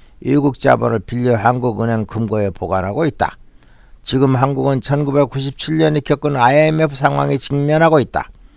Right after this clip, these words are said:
한국의 중요은행 오십 퍼센트는 이국 자문에 넘어간 상태다.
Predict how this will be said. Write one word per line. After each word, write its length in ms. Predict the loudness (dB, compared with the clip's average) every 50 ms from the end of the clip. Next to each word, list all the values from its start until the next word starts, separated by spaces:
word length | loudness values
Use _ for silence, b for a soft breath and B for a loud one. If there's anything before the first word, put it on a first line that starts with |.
| b b b b b b b b
한국의 560 | -18 -8 -4 -4 -2 -2 -2 0 0 0 0
중요은행 680 | 0 -2 -4 -2 0 0 2 2 2 2 2 2 2
오십 300 | 0 0 0 -2 -4 -6
퍼센트는 600 | -6 -6 -2 -2 -2 0 0 0 0 0 -4 -6 -10 -16 _ _ -20 -12
이국 320 | -4 -2 0 0 0 -2 0
자문에 380 | 0 0 0 0 0 -2 -2
넘어간 420 | 0 0 0 0 0 0 0 0 0
상태다. 560 | -2 -4 -6 -6 -6 -6 -6 -6 -6 -8